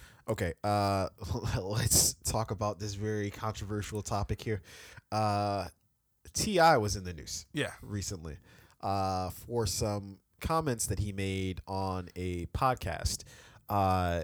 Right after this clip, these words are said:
Speaker 1: and I, I'm trying to pull it up, but this slow ass computer is simply not cooperating. But,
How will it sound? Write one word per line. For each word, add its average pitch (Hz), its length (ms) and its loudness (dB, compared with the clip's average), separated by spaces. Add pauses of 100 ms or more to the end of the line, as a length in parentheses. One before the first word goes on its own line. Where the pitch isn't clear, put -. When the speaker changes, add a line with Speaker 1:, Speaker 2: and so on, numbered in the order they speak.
Speaker 1:
and 101 120 0
I, 101 60 0
I'm 92 140 -2
trying 123 200 0
to 90 40 -4
pull 95 220 0
it 92 60 0
up, 92 160 0
but 90 140 -6
this 87 340 -4
slow - 240 0
ass 92 120 2
computer 90 460 -2
is 85 300 0
simply 90 340 -2
not 85 120 -2
cooperating. 92 400 2
But, 104 200 2